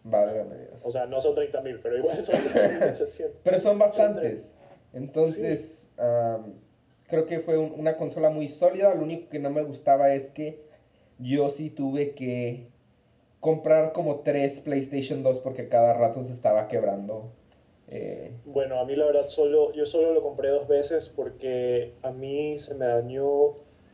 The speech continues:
Speaker 2: o sea, lo que sucedió fue que el lector, algo le pasaba al lector que me rayó los C Ds,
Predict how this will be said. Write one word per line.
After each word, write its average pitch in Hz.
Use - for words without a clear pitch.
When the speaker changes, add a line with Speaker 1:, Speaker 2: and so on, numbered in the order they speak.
Speaker 2:
o 135
sea, 127
lo 127
que 127
sucedió 127
fue 143
que 147
el 135
lector, 151
algo 156
le 156
pasaba 143
al 151
lector 156
que 143
me 127
rayó 131
los -
C 131
Ds, 143